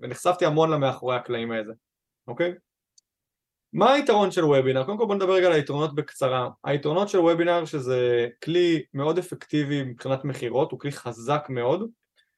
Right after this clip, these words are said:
אה, הוא ממוקד מאוד, אה, ו-, אתה יכול, אה,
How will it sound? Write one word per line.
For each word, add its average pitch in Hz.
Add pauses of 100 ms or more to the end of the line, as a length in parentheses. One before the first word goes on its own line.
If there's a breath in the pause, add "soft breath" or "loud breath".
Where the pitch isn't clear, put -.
(280)
אה, 131
הוא 151
ממוקד 139
מאוד, 214 (240)
אה, 123 (500)
ו-, 120 (520)
אתה 139
יכול, 190
אה, 135